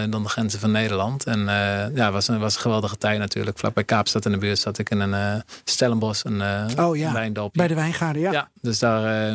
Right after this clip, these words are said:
Speaker 1: met, met je Nederlandse studiefinanciering kon je daar in die tijd echt, eh, prima een halfjaartje, eh, eh, de wijngaarden verkennen. <laughs>
Speaker 2: Ja,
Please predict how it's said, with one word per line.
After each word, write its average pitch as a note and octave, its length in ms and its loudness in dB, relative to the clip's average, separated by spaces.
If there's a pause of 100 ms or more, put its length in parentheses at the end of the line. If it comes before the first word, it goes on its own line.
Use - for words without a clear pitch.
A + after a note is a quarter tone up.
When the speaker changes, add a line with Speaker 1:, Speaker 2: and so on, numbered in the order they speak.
Speaker 1:
met, A#2 220 -2
met A#2+ 140 0
je B2 80 0
Nederlandse B2+ 380 2
studiefinanciering B2 760 0
kon B2 160 -2
je A#2 40 0
daar A2+ 140 0
in A#2 80 0
die A#2+ 120 -2
tijd A#2 320 0
echt, A#2+ 240 -4
eh, A#2+ 120 4
prima C3 300 2
een A#2+ 60 2
halfjaartje, A2+ 640 -2
eh, G#2 720 0
eh, G#2+ 80 -2
de A2+ 180 0
wijngaarden G2+ 460 2
verkennen. - 360 0 (240)
<laughs> A2 100 0
Speaker 2:
Ja, D#3 360 0